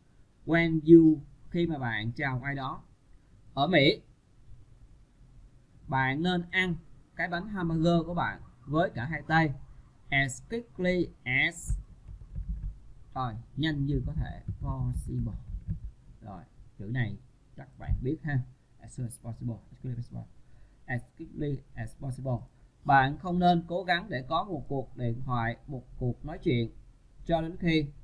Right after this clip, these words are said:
nó được ăn xong. Có nghĩa là người ta không thích ăn mà nói chuyện ở Mỹ các bạn. Rồi, bài này nói về văn hóa của một số quốc gia. Rồi, rất là hay.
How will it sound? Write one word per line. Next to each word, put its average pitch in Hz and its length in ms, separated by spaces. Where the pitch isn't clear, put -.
nó 143 280
được 147 160
ăn 139 160
xong. 131 300
Có 170 120
nghĩa 180 200
là 147 160
người 131 140
ta 127 160
không 147 260
thích 226 220
ăn 156 260
mà 107 440
nói 127 340
chuyện 120 300
ở 98 120
Mỹ 104 240
các 147 60
bạn. 123 180
Rồi, 107 220
bài 135 200
này 135 140
nói 143 180
về 170 180
văn 151 160
hóa 151 260
của 196 80
một 147 140
số 156 140
quốc 196 160
gia. 175 180
Rồi, 120 220
rất 165 120
là 170 60
hay. 156 280